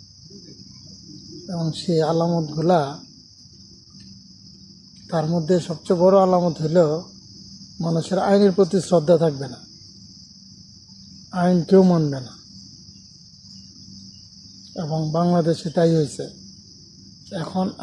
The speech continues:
আইনের ধার কেউ ধারে না। পুলিশ অ্যারেস্ট করতে গেলে পুলিশের মারতে আসে, পুলিশ মার মুখে অবস্থানে গেলে পুলিশের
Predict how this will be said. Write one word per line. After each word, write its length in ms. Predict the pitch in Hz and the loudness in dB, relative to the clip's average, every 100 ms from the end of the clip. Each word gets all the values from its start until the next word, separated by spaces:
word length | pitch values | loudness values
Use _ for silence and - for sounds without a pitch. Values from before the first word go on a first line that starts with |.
| 185 | 0
আইনের 300 | 185 185 165 160 | 2 4 2 2
ধার 160 | 180 175 | 2 2
কেউ 140 | 202 202 170 | 6 6 6
ধারে 200 | 151 131 | 2 -2
না। 60 | - - - - - - - - - - - - | -10 -20 -20 -20 -20 -20 -20 -20 -20 -20 -16 -2
পুলিশ 340 | 190 202 220 - - - - - - - - | 4 6 6 2 -8 -18 -20 -20 -20 -20 -4
অ্যারেস্ট 300 | 160 180 175 - | 4 4 4 -2
করতে 220 | 180 196 190 | 2 4 6
গেলে 180 | 196 220 247 - - | 6 4 0 -6 -2
পুলিশের 420 | 175 175 190 180 170 | 0 2 4 4 6
মারতে 280 | 175 147 175 147 | 2 2 2 2
আসে, 200 | - - - - - - - - - - - - - - - - - - - - - | -2 -16 -18 -20 -20 -20 -20 -20 -20 -20 -20 -16 -16 -14 -16 -18 -20 -20 -20 -16 -2
পুলিশ 340 | 190 196 214 - 180 | 4 6 4 2 -2
মার 160 | 180 196 190 | 4 4 4
মুখে 220 | 170 180 185 | 4 4 4
অবস্থানে 400 | 180 - 196 196 | 4 2 2 4
গেলে 160 | 196 208 196 | 6 4 4
পুলিশের 440 | 190 170 - 185 | 0 0 2 2